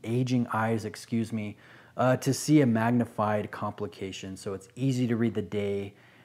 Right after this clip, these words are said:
of the week and the date of the month. So I don't have a problem with it, but it is rather large, and I know some people would prefer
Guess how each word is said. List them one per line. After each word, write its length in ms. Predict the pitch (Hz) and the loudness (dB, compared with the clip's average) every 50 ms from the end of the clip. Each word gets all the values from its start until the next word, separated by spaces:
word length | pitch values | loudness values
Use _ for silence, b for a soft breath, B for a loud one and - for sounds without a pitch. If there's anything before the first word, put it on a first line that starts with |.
| b b | b b
of 160 | b 95 92 | b -6 -2
the 100 | 98 107 | -2 -2
week 360 | 98 92 98 92 95 92 - - | -2 -2 -4 -6 -6 -8 -10 -10
and 140 | - 104 98 | -8 -6 -6
the 60 | 95 | -6
date 420 | 92 85 - 98 98 98 - - - - | -6 -6 -6 -6 -6 -6 -10 -14 -14 -10
of 160 | - 98 98 98 | -10 -8 -8 -6
the 80 | 101 | -6
month. 460 | 98 98 98 95 92 87 - - - - b b b b | -6 -6 -6 -8 -8 -10 -14 -16 -20 -20 b b b b
So 200 | b - 107 98 - | b -4 -4 0 4
I 120 | - 170 | 6 6
don't 100 | 180 170 | 6 8
have 140 | 160 170 151 | 6 6 6
a 60 | 143 | 4
problem 380 | 120 - 147 139 139 139 135 131 | 2 4 4 6 6 6 6 6
with 200 | 131 131 - - | 6 4 4 4
it, 200 | 139 131 123 107 | 2 2 2 0
but 220 | - 117 110 107 - | 0 0 0 -2 -4
it 140 | 110 123 127 | -2 0 4
is 200 | 139 143 135 117 | 4 4 4 4
rather 400 | 120 131 131 135 139 135 147 143 | 4 4 6 6 6 6 6 6
large, 480 | 127 127 127 123 123 127 131 127 123 127 | 6 6 6 6 6 6 4 4 2 0
and 140 | 120 113 | 2 2
I 60 | 113 117 | 2 2
know 200 | 117 117 117 117 | 2 2 0 0
some 240 | - - 123 117 | -2 -2 -2 0
people 340 | 113 - 131 127 120 135 127 117 | 2 2 2 2 2 2 4 6
would 180 | 123 120 120 | 4 4 4
prefer 760 | - - 131 123 - - - 180 185 160 147 143 143 139 139 | 2 0 0 0 0 0 4 6 6 8 8 6 6 4 2